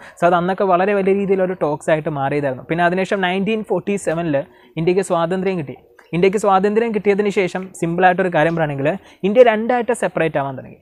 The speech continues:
രണ്ടായിട്ട് സെപ്പറേറ്റ് ആവാൻ തുടങ്ങിയെന്ന് വെച്ച് കഴിഞ്ഞാൽ, ഇന്ത്യയും പാകിസ്ഥാനും തമ്മിൽ സെപ്പറേറ്റ് ആവുന്ന സമയത്ത് ഈ ഒരു ഇന്ത്യൻ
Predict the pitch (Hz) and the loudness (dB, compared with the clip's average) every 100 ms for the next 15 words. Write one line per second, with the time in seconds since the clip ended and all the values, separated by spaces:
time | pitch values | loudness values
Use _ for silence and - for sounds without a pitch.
0 | 160 170 180 214 214 220 196 202 202 196 | 0 2 4 2 4 0 -2 -2 0 0
1 | 196 180 185 175 175 160 196 185 170 170 | 0 -2 -2 -2 -2 -2 -2 0 2 2
2 | 190 214 - - - 160 175 185 202 185 | 2 0 -12 -8 0 0 0 0 0 0
3 | 185 180 165 175 170 165 165 165 160 139 | -2 -4 -4 -2 0 2 0 -2 -2 -2
4 | 190 196 214 226 185 190 214 | -4 -2 0 0 0 0 0